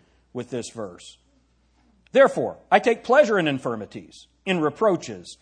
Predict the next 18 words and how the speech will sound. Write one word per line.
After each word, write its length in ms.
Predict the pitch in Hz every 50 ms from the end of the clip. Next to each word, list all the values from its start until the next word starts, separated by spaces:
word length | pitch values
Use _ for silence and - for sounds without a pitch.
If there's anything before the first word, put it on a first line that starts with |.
| _ _ _ -
in 140 | - 180 165
necessities, 760 | 160 160 - - 240 220 - - 139 117 110 101 92 - - _ _ _ _ -
in 140 | 196 160
persecutions, 960 | - - 208 185 - 170 139 - - 247 233 202 - 151 123 101 95 90 - - _ - - _ _
in 180 | - 208 196 160
distresses 920 | 139 156 151 - - - - 220 233 240 240 220 - - 175 151 131 123 -
for 180 | - 175 156
Christ's 480 | 143 - 190 180 170 170 151 - - -
sake. 360 | 135 113 101 95 - - - _ _ - - - _
For 140 | - 185 175
when 200 | 160 175 208 226
I 160 | 240 269 262
am 240 | 254 247 247 208 175
weak, 420 | 185 214 214 214 208 - - - _
then 340 | - 117 160 175 190 202 196
I 280 | 190 - 165 165 170 175
am 400 | 170 170 160 151 151 151 151 139
strong." 880 | - - - - - 131 127 135 135 139 139 131 123 117 104 98 92